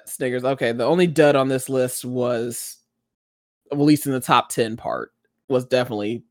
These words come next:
candy corn. Oh, God, candy corn is so gross. All right, number three.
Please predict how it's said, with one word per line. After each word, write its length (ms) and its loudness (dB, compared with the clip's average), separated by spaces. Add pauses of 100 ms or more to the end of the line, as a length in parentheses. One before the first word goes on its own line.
(100)
candy 320 -8
corn. 140 -18
Oh, 160 -10 (120)
God, 260 -18
candy 300 -14
corn 220 -16
is 80 -18
so 200 -18
gross. 380 -18 (840)
All 160 8
right, 260 10
number 260 6
three. 520 4